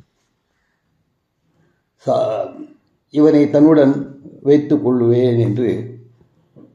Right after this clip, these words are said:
அந்த அன்னையிடம் அனுமதி பெற்று தன்னை அவர் ரட்சிக்கலானார். அவன் செவ்வப்பா எனும்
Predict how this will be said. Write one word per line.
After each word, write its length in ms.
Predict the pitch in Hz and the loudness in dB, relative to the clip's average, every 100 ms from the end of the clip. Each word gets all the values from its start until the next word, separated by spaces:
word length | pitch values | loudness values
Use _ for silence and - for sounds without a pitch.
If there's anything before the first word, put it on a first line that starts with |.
| _ _ | _ _
அந்த 360 | _ 113 110 107 | _ -6 0 0
அன்னையிடம் 500 | 120 131 110 104 107 - | 2 0 -2 -4 -8 -12
அனுமதி 380 | 107 120 120 107 | -4 0 0 -2
பெற்று 600 | 107 120 120 113 - - _ _ _ _ _ _ _ _ _ _ _ _ _ | -4 -4 -4 -8 -10 -18 _ _ _ _ _ _ _ _ _ _ _ _ _
தன்னை 680 | - 113 113 117 143 - - _ _ _ _ | -4 -4 -4 -8 -10 -14 -20 _ _ _ _
அவர் 320 | 113 131 - - - _ _ _ _ _ _ _ _ _ _ _ _ _ _ _ _ _ _ _ _ _ _ _ _ _ - | -4 -4 -4 -14 -20 _ _ _ _ _ _ _ _ _ _ _ _ _ _ _ _ _ _ _ _ _ _ _ _ _ -4
ரட்சிக்கலானார். 760 | 131 135 - 120 98 - - - - - _ _ _ _ _ _ _ _ _ _ _ _ _ | -4 -2 -2 -2 -4 -8 -16 -20 -20 -20 _ _ _ _ _ _ _ _ _ _ _ _ _
அவன் 600 | - 139 147 123 - - - _ _ _ _ _ _ _ - | -2 0 2 0 -4 -10 -20 _ _ _ _ _ _ _ -2
செவ்வப்பா 720 | 139 135 170 175 175 170 160 | -2 0 0 0 0 2 2
எனும் 640 | 139 127 127 127 - - | 0 0 -2 -4 -10 -18